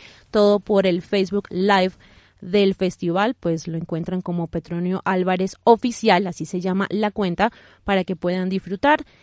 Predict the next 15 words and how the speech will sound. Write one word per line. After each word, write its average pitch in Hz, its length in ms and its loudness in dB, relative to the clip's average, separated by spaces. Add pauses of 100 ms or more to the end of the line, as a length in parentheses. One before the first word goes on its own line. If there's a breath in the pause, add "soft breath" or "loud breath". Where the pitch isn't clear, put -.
(160 soft breath)
Sigue 220 420 2
habiendo 196 560 4
conferencias, 254 840 -2
también 202 380 -2
hay 226 160 -2
una 240 160 -2
muestra 233 440 0
gastronómica, 208 760 -2
pero 180 200 -2
bueno, 147 220 -4
esto 202 260 -10
sí 208 220 -6
ya 196 260 2
es 190 140 0
para 190 380 0